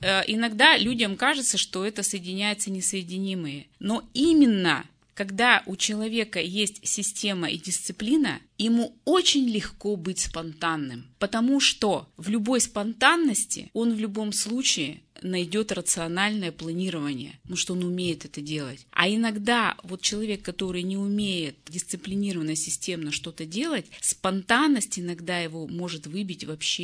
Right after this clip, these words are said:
из колеи намного, надолго, намного и очень сильно даже стукнуть, брякнуть. Понимаете? То есть это вот из серии, знаете, что если ты там, э, заранее что-то, э,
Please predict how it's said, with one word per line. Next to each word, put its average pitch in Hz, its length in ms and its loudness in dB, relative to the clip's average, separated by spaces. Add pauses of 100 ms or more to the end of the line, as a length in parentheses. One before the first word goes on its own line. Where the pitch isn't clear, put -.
из - 140 -2
колеи 160 440 -8
намного, 147 560 -6
надолго, 156 720 -2
намного 151 500 -6
и - 300 -12
очень 180 440 -4 (280)
сильно 190 360 -2
даже 156 300 -4
стукнуть, 160 540 -4
брякнуть. 143 640 -6 (180)
Понимаете? 190 500 -4 (260)
То 190 80 2
есть 196 120 -2
это 214 280 -2
вот 214 160 -2
из 202 120 0
серии, 196 300 0
знаете, 202 540 -4
что 165 280 -6
если 165 280 -6
ты 175 340 -8
там, 147 420 -8
э, 143 1200 -10 (120)
заранее 170 540 -2
что-то, 147 400 -8 (340)
э, - 180 -16